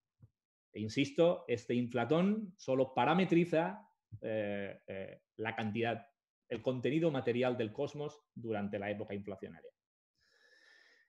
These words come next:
Es un campo cuántico, por tanto, solo podemos predecir probabilidades. Y lo que se calcula, eh, concretamente son funciones de correlación.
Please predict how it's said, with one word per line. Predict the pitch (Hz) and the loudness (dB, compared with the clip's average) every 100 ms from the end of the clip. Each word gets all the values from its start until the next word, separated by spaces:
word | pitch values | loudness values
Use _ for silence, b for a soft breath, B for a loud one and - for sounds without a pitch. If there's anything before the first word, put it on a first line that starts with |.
| b _ - | b _ 0
Es | 165 | 4
un | 185 | 6
campo | 185 175 180 | 6 6 6
cuántico, | 185 139 107 80 - _ _ _ _ - | 6 6 0 -8 -14 _ _ _ _ -10
por | 104 | -6
tanto, | 110 135 139 | -2 -2 0
solo | 156 139 135 | 0 2 2
podemos | 135 127 123 | 2 2 0
predecir | - 120 120 165 170 - | 0 0 4 2 2 2
probabilidades. | 151 156 135 127 110 90 78 - - _ _ _ _ _ _ _ _ _ - - | 4 6 4 2 0 -4 -8 -16 -20 _ _ _ _ _ _ _ _ _ -18 -8
Y | 107 | -4
lo | 110 | -4
que | 113 | -4
se | 117 | -4
calcula, | 113 110 - 214 226 277 - _ _ _ _ - | -2 -2 4 4 4 0 -12 _ _ _ _ -8
eh, | 120 107 | -4 -4
concretamente | 110 110 107 185 247 196 208 208 220 | -4 -6 0 2 4 4 2 2 0
son | - - 151 175 - | -2 -4 -2 -2 -6
funciones | - 143 113 180 185 | -6 -6 2 4 4
de | 151 - | 2 2
correlación. | 127 120 107 104 110 87 - | 2 2 0 0 -2 -4 -16